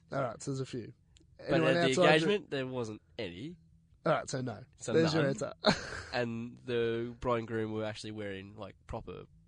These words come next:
Speaker 1: Cool.
Speaker 2: white dresses and tuxedos. But it doesn't matter.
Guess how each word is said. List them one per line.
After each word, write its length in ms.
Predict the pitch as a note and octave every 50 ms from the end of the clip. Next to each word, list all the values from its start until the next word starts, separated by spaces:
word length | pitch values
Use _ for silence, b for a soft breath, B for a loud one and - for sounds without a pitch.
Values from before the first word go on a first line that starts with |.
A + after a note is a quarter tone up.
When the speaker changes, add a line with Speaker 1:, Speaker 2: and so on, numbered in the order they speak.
| _ _ - -
Speaker 1:
Cool. 80 | - A2+
Speaker 2:
white 200 | A2+ G#2 F#2+ G#2
dresses 440 | - - A2+ A#2 A#2+ - A#2+ A#2+ A#2
and 160 | A#2 A#2 A2+
tuxedos. 560 | - D#3 C3+ - - F3 E3+ F3 E3 D3 D#3+ B B B B -
But 100 | C4+ C#4
it 60 | B3
doesn't 220 | D#4 D#4 C4 C4+ B3
matter. 320 | C4 D4 D4+ G3+ G2+